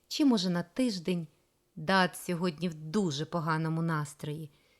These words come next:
Він сказав, між іншим, коли його люлька не найдеться і сьогодні, він одішле мене на фарму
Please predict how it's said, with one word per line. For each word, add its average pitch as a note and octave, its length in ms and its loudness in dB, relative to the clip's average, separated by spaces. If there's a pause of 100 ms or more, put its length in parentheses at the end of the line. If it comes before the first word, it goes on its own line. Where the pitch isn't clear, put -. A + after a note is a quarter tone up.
(200)
Він C4 220 6
сказав, B3+ 420 6
між B3+ 260 4
іншим, C#4+ 360 4
коли A#3+ 300 4
його B3 240 6
люлька A#3 360 4
не A3 120 4
найдеться A#3 500 6
і G#3 80 6
сьогодні, F#3 640 2 (360)
він A3+ 280 4
одішле B3+ 480 4
мене C#4 180 8
на D4 140 8
фарму A3 560 8